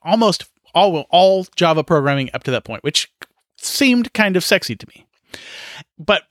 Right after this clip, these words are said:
I was saying to myself, I'm a grown-up engineer. Am I scared of programming in C? I've never really done, I was supposed to do it at, when I worked at Intel,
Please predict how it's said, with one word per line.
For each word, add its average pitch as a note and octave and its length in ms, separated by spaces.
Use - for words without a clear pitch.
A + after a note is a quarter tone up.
I F3 100
was F3 120
saying A3 260
to F3 60
myself, - 460
I'm C#4+ 140
a B3+ 40
grown-up D3+ 560
engineer. A#2+ 460
Am E3+ 140
I A3+ 120
scared C#3+ 580
of C3+ 180
programming C3+ 380
in A#2 100
C? B2 360
I've D#3+ 120
never F#3+ 300
really D3+ 300
done, C3+ 180
I D#3+ 60
was E3 100
supposed A3 300
to F#3+ 80
do C3+ 160
it B2+ 160
at, B2+ 260
when C3+ 140
I C3 60
worked C3 200
at C3 80
Intel, B2+ 420